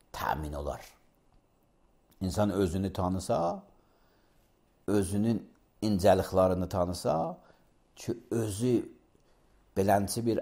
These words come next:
əqlə malikdir, belənçi bir ixtiyara malikdir, belənçi bir varlıqdır, amma özündən deyil, özü ki, özünə verməyibdir. Bəzən də alacaqlar özü ki,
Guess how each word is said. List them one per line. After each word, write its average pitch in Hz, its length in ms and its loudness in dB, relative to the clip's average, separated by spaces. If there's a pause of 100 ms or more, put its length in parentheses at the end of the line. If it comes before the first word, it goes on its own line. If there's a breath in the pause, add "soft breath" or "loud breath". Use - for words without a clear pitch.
əqlə 98 440 4
malikdir, 90 680 -2
belənçi 85 460 -4
bir 98 240 -2
ixtiyara 95 520 -2
malikdir, 87 600 -6
belənçi 80 480 -4
bir 92 160 -4 (360 soft breath)
varlıqdır, 92 720 2
amma 101 300 0
özündən 98 720 0
deyil, 98 400 2 (840)
özü 101 240 0
ki, 110 120 -2
özünə 98 320 0
verməyibdir. 104 680 -2 (840 soft breath)
Bəzən 98 460 2
də 104 60 6 (100)
alacaqlar 104 720 2
özü 92 260 0
ki, 101 180 0